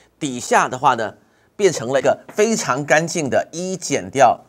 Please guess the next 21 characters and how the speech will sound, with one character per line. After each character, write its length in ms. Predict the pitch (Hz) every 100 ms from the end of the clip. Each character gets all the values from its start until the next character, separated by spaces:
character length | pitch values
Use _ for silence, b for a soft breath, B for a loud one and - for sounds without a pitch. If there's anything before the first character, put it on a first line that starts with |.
| b b b _
sin 420 | - - 185 147
平 240 | - 98
方。 300 | 101 120 117 B B -
一 120 | 233
减 200 | 196 143
sin 180 | 208 165
平 160 | 147
方， 220 | 143 156
大 100 | 156
家 100 | 151
都 100 | 147
知 120 | 151 139
道 160 | 139
是 240 | 110 131 -
cosine 480 | - 110 110 160
的 80 | 117
平 220 | 101 87
方 180 | 92 104
啊， 180 | 101 101 _ b b b
这 100 | -
是 400 | 151 143 123 -